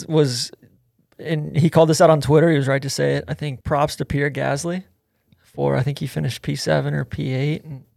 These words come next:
you know, and, and really, like, kind of,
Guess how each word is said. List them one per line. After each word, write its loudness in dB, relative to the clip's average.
you -12
know, -8
and, -8
and -8
really, 6
like, 4
kind -2
of, -2